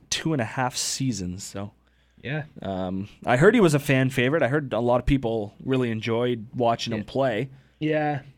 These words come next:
Speaker 1: I
Speaker 2: I mean
Speaker 1: mean, he was a great guy around the room, so, um, Sarnia's getting a pretty good one for
Speaker 2: It's a
Speaker 1: their
Speaker 2: yeah, it's a
Speaker 1: rebuilding
Speaker 2: cla-,
Speaker 1: process,
Speaker 2: it's kind
Speaker 1: I
Speaker 2: of the
Speaker 1: guess.
Speaker 2: classic O H L trade, eighteen-year-old trade for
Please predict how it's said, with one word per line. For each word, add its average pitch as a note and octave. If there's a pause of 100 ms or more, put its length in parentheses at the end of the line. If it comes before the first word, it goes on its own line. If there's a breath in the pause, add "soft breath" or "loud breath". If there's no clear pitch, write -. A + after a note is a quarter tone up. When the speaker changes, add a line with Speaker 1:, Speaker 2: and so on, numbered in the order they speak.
(560)
Speaker 1:
I -
Speaker 2:
I -
mean G#2+
Speaker 1:
mean, G#2+
he G#2
was G2+
a -
great A#2
guy A2
around G#2+
the G#2
room, G#2+
so, G2+ (520 soft breath)
um, F#2+
Sarnia's C3
getting A2+
a A2+
pretty A#2+
good A2+
one G#2+
for G2+
Speaker 2:
It's G2+
a F#3+
Speaker 1:
their B2+ (180)
Speaker 2:
yeah, C#3+
it's -
a F#3+
Speaker 1:
rebuilding G3+
Speaker 2:
cla-, G3+
Speaker 1:
process, B3
Speaker 2:
it's -
kind B3+
Speaker 1:
I -
Speaker 2:
of A3
the G3
Speaker 1:
guess. A#2+
Speaker 2:
classic D#3
O D#3
H D3+
L C3+
trade, B2+
eighteen-year-old C3+
trade A#2
for -